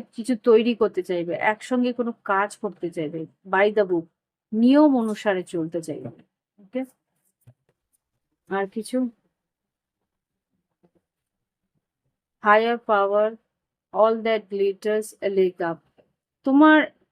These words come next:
কোনো একটা সুযোগ আসতে চলেছে যেটা কি তোমার উন্নতির দিকে নিয়ে যাচ্ছে, ঈশ্বর তোমাকে কিন্তু সেই সুযোগ দিচ্ছে। হুম, হ্যাপি, হ্যাপি। হুম, কোনো একটা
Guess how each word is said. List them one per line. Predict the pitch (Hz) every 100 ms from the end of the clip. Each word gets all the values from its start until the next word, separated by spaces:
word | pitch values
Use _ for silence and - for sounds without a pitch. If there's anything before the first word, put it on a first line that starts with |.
| _ _ _ _ _ _ _ -
কোনো | 240 262
একটা | 262 311 -
সুযোগ | - 247 254 247
আসতে | 202 190 226
চলেছে | - 190 180 190
যেটা | 196 220 214
কি | 240
তোমার | 226 208 202 220 208
উন্নতির | 226 226 226 240 196
দিকে | 214 202
নিয়ে | 214 202 196
যাচ্ছে, | 185 175 - 226 285
ঈশ্বর | 240 - 294 -
তোমাকে | 240 226 226
কিন্তু | 214 208 247
সেই | - 202
সুযোগ | - 170 170 -
দিচ্ছে। | 160 - - - _ _ 226
হুম, | 226 247 165 160 _ _ _ _ _ _ - - _ _ _ _ _ _ _ _ _ _ _ -
হ্যাপি, | 208 214 202
হ্যাপি। | 165 - - _ _ _ -
হুম, | 196 180 180 180 _ _ _ _ _ -
কোনো | 247 247
একটা | 247